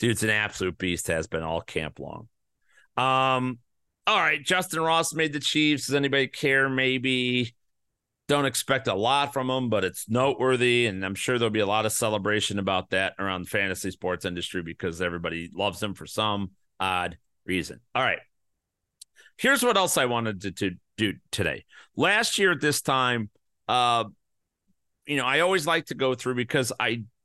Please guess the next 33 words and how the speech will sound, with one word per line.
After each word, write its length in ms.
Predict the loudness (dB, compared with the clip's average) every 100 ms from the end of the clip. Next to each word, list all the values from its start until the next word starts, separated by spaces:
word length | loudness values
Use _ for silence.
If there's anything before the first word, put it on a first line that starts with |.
| _ _ _ _ _ _
trying 440 | 0 4 4 4 0
to 140 | 2
identify 640 | 2 2 2 2 0 0 2
whatever 480 | 0 2 0 0
we 140 | -2 -4
can 420 | -2 0 0 -2
to 80 | -2
give 220 | -2 -2
us 160 | -2 -4
an 100 | -6
edge, 300 | -8 -8 -4
right? 280 | -2 -4 -8 _ _ _ _ -2
And 460 | 0 0 0 -4 -10 -20 _ _
a 80 | -6
good 180 | 0 2
way 160 | 2 2
to 120 | 2
do 200 | 2 4
that 240 | 4 4
is 280 | 2 0 -6 _ _ _ _ _ _ _
thinking 380 | 0 2 2 0
through 380 | 0 2 4 4
what 220 | 2 2
motivates 580 | 0 0 2 0 -2 -8
players. 640 | -4 0 0 -2 -10 -18 -20 _ _
If 60 | 0
I 160 | 2
asked 280 | 2 2 0
you 80 | 0
the 100 | 0
question, 460 | 2 2 4 2 2
"What 180 | 0 2
motivates 800 | 2 2 2 0 0 -4 -8